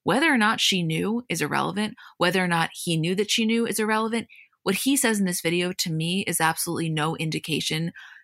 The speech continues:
of the, an answer to that question. This was a guy that was so clearly disoriented, and I just think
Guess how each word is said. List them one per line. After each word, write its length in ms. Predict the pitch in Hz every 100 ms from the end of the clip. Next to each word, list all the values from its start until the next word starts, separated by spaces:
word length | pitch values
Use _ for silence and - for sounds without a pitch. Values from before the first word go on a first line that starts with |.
| _ _ _ -
of 200 | 170 151
the, 180 | 160 170
an 80 |
answer 320 | 160 156 160 151
to 100 | 165
that 200 | 160 -
question. 320 | 165 - 165
This 120 | 185
was 140 | 220
a 60 | 190
guy 200 | 170 165
that 100 | 170
was 160 | 156 -
so 280 | - 180 214
clearly 440 | - 170 165 170
disoriented, 720 | 156 - 147 147 165 196 208
and 80 | -
I 100 | 165
just 200 | 175 202
think 240 | 208 185